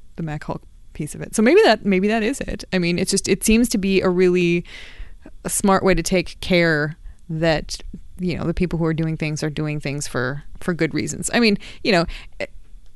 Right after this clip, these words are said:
yeah, these faceless one guys maybe don't seem like they're the smartest, but what,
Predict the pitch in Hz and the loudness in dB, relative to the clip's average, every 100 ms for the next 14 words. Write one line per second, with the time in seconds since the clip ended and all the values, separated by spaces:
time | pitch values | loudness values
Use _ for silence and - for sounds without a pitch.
0 | - - 247 247 294 262 240 226 226 214 | -16 -4 0 6 8 8 6 4 6 6
1 | - 190 190 175 165 160 170 175 175 165 | 4 2 2 2 4 4 2 2 0 0
2 | 156 - - 156 151 156 156 156 - 143 | -2 -4 -4 -4 -4 -4 -4 -4 -4 -4
3 | 147 - - 208 226 254 | -4 -6 -8 -8 -8 -8